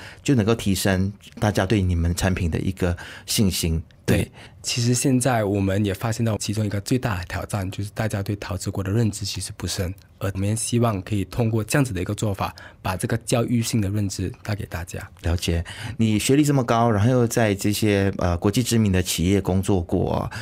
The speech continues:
Speaker 1: 那我相信对于你们家族的企业来说，你在过去在这些的国际企业里面工作的经验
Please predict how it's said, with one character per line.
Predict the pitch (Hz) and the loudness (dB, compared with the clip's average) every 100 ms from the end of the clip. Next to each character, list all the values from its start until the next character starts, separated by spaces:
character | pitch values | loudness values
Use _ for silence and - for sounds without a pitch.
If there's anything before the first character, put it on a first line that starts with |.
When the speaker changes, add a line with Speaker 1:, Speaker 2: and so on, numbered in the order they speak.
| 117 - | -10 -6
Speaker 1:
那 | - 107 | 0 2
我 | 92 | 2
相 | 95 131 | 2 4
信 | 151 123 - | 2 0 -2
对 | - 135 | 2 4
于 | 139 | 6
你 | 120 | 4
们 | 95 90 90 | 4 2 2
家 | 120 | 2
族 | 117 | 2
的 | 98 95 | 2 0
企 | - 92 | 0 0
业 | 92 107 | 2 2
来 | 95 90 | 2 2
说， | 101 101 | 2 2
你 | 98 | 2
在 | 90 113 | 2 0
过 | 131 117 | 2 2
去 | - 107 | 2 2
在 | 123 110 | 2 0
这 | - - 113 | -2 0 0
些 | - 107 98 95 | 2 4 4 4
的 | 92 90 | 2 2
国 | 101 | 2
际 | 98 | 2
企 | 113 - | 0 2
业 | 92 | 2
里 | 95 90 | 2 2
面 | 104 | 2
工 | 98 98 | 2 2
作 | 104 | 2
的 | |
经 | 90 95 98 | 0 2 2
验 | 101 | 2